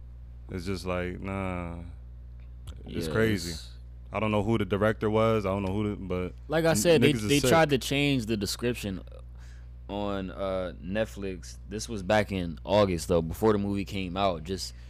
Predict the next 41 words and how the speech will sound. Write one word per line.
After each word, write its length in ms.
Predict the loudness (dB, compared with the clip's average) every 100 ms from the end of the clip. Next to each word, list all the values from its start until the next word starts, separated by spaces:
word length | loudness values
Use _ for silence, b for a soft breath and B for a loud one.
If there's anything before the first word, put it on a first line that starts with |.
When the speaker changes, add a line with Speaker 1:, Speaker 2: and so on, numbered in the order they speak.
| b b
Speaker 2:
seeing 320 | -6 -2 0
the 100 | 0
trailer 460 | 0 4 6 6 4
of 100 | 2
it 140 | -2
and 240 | -4 -8
the 80 | -8
description, 560 | -8 -8 -2 -2 -2 -2
they 240 | -2 -4
tried 280 | 0 4 4
to 60 | 2
change 380 | -2 -2 -2 0
it, 80 |
I 80 | 0
guess, 240 | 2 0 0
to 80 | -2
make 220 | -2 -2
a 60 | 2
difference. 480 | 4 4 2 0
But, 320 | 0 2 2 -2 b b b b b b b b
you 120 | -8 0
know, 100 | 4
I 100 | 6
don't 180 | 6
know 160 | 4 4
what 480 | 2 -4 2 2 2
you 100 | -2
get 200 | 4 4
out 200 | 6 6
of, 260 | 6 4 0
like 140 | -2
I 80 | 0
said, 240 | 0 0 0
sexualizing 840 | -2 -4 -4 0 4 6 4 2
little 200 | 2 2
girls. 720 | 6 8 10 10 8 4 -2
Like, 280 | -6 -6 -6
that 160 | -4 -4
shit 200 | -4 -6
is 180 | -6
just, 340 | -6 -6 -8